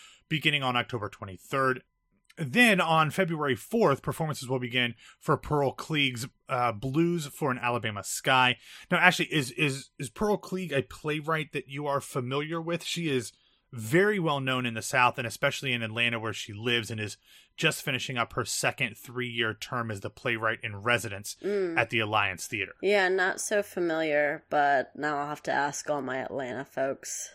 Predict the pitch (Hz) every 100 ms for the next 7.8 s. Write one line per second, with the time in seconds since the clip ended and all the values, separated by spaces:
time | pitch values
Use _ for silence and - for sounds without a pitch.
0 | - _ 151 127 110 - 156 143 127 117
1 | 123 120 135 156 151 143 - 110 - 143
2 | 131 127 123 110 110 117 113 110 110 107
3 | 120 120 117 - 113 117 113 107 113 104
4 | 104 113 101 107 101 107 110 110 113 98
5 | - 107 104 95 - - - - 117 117
6 | 110 - 214 220 120 - - 127 107 113
7 | 110 104 - 123 110 101 107